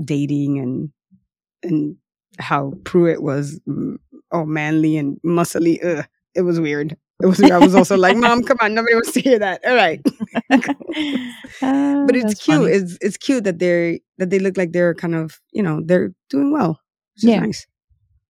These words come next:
Speaker 1: Yeah. And Andy
Speaker 2: Good
Speaker 1: is
Speaker 2: to see.
Speaker 1: dating, which is also very nice. I like
Speaker 2: Mm-hmm.
Speaker 1: that. That she's,
Speaker 2: Outside
Speaker 1: she's in
Speaker 2: the
Speaker 1: that good
Speaker 2: firehouse.
Speaker 1: Yes, and she's in that good heads-, <laughs> headspace, which is
Speaker 2: Yes.
Speaker 1: nice that she's outside the firehouse. I love it. But it's,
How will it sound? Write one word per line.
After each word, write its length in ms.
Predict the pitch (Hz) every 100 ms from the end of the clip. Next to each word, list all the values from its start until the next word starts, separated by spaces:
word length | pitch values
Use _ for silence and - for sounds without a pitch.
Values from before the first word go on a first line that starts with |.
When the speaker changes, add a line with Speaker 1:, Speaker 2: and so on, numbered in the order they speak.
| _ _ -
Speaker 1:
Yeah. 220 | 202 160 - -
And 100 | 190
Andy 220 | 185 190
Speaker 2:
Good 40 | 185
Speaker 1:
is 40 |
Speaker 2:
to 20 |
see. 40 | - 185
Speaker 1:
dating, 260 | 190 160 151
which 140 | 147
is 100 | 147
also 380 | - 175 170 156
very 260 | 147 143
nice. 420 | - - - - - _
I 80 | -
like 220 | 156 202
Speaker 2:
Mm-hmm. 80 | 196
Speaker 1:
that. 240 | 240 247 - _ _ _ _ _ -
That 140 | 156
she's, 260 | - 170 127
Speaker 2:
Outside 140 | 185 202
Speaker 1:
she's 160 | 170
in 60 | 156
Speaker 2:
the 60 | 151
Speaker 1:
that 120 | 147
good 60 | 147
Speaker 2:
firehouse. 560 | 196 214 175 131 151 - - _ _ _ _ _ _
Speaker 1:
Yes, 500 | 175 196 214 226 175 165
and 200 | 170 208
she's 180 | 196 190
in 100 | 202
that 200 | 185 180
good 180 | 190 190
heads-, 340 | 190 185 -
<laughs> 340 | 214 - - -
headspace, 680 | 220 220 - - 320 - -
which 240 | 208 185
is 120 | 175 160
Speaker 2:
Yes. 160 | 185
Speaker 1:
nice 180 | 165 160 -
that 120 | 165
she's 180 | - 139
outside 340 | - - -
the 80 | -
firehouse. 600 | - - - 135 135 - _ _ - - _ _ _ -
I 60 |
love 220 | - 151
it. 140 | - - _ _ _ -
But 480 | 175 233 254 240 -
it's, 440 | - 190 - -